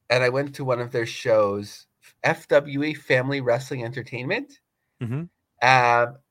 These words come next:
Speaker 1: and they bring in great talent, and I don't know, like, if they paid for a lot of Facebook ads or how they did it. I think it still exists on Facebook, like,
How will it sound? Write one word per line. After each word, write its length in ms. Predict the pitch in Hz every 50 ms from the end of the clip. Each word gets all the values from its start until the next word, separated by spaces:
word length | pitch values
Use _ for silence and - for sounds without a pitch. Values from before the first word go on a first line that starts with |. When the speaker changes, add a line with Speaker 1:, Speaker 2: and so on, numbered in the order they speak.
| _ _
Speaker 1:
and 160 | 123 139 147
they 100 | 165 160
bring 280 | 151 139 180 202 247 311
in 120 | 349 277
great 280 | - 143 147 156 151 151
talent, 480 | - - 170 180 202 185 143 113 - - -
and 260 | 113 120 123 120 120 - -
I 80 | 131 147
don't 220 | 180 170 165 160
know, 240 | 151 147 147 147 143
like, 300 | 143 131 117 117 - -
if 140 | 123 - -
they 140 | 120 110
paid 300 | 110 - - 131 127 123
for 80 | - 120
a 40 | 107
lot 180 | 104 101 101
of 80 | 95 -
Facebook 540 | - - 143 151 175 - - - 180 175 -
ads 380 | 160 151 147 143 143 139 135 127
or 120 | 107 98
how 220 | 95 98 123 127 123
they 120 | 127 120
did 220 | - 120 113 135
it. 180 | 185 214 208 208 _ - - - - - - _ -
I 80 | 143 156
think 160 | 160 185 180
it 60 | 170
still 200 | - - 165 151
exists 500 | 131 117 110 107 117 131 - - - - - -
on 140 | 151 151 147
Facebook, 420 | - 165 156 - - 170 - -
like, 220 | 139 123 131 -